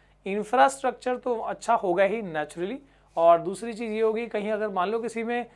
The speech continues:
कहीं पर स्किल्ड लेबर की ज़रूरत है तो obviously वो सिटी में ज़्यादा अवेलेबिलिटी होगी उस चीज़ की। अच्छा, और क्या होता है, cities provide market and also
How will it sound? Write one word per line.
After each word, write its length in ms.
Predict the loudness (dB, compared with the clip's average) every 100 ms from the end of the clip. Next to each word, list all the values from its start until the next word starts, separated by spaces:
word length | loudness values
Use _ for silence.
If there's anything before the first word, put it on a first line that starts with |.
| _ _
कहीं 200 | -6 -4
पर 140 | -4 -6
स्किल्ड 460 | -10 -4 0 0
लेबर 320 | 0 2 2
की 80 | 0
ज़रूरत 360 | 0 0 0 0
है 300 | -2 -2 -6 _ _
तो 160 | 0 0
obviously 280 | -2 -4 -4
वो 120 | -4
सिटी 360 | -8 -8 -6
में 160 | -4 -4
ज़्यादा 340 | 0 2 4 2 0 -4
अवेलेबिलिटी 540 | -2 -2 -4 -6 -8 -10 -8
होगी 220 | -8 -6
उस 220 | -8 -10 -14
चीज़ 180 | -14
की। 140 | -12 -14 _ _ _ _ _ -8
अच्छा, 160 | -2
और 260 | 4 6 6
क्या 120 | 6
होता 160 | 4 4
है, 100 | -4 _ _ _ _ _ _ _ _ _ _ _ -10
cities 680 | -4 -2 2 6 6 4 0 -4 4
provide 480 | 8 8 8 4 -2 0
market 460 | 2 2 0 -4 -2
and 140 | -2 0
also 360 | -2 -2 -6